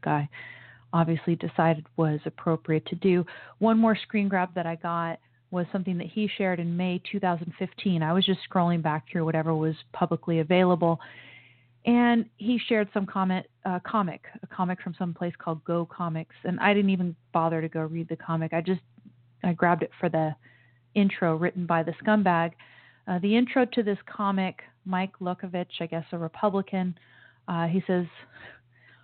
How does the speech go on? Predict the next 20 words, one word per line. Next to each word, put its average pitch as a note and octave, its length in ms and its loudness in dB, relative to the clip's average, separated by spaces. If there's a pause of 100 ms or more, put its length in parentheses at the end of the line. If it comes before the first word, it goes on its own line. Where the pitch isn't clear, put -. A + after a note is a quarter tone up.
(160)
"Worthless C#4 580 2 (200)
piece B3 300 -2 (240)
of G3 340 2 (640)
S G3 220 -2
H, F#3+ 260 -2 (400)
you F3+ 140 -6
know, E3 280 -2 (540)
in B3 320 4
the B3 80 4
Republican G#3 720 -2
Party." F3+ 580 -8 (200)
Just G3+ 120 -6 (160)
that, G#3 200 0
that's F#3+ 200 -6
how F3+ 140 -2
he's E3+ 180 -6
referring E3 600 -4
to E3 60 -14
people. - 420 -8 (640)
Real A#3+ 600 4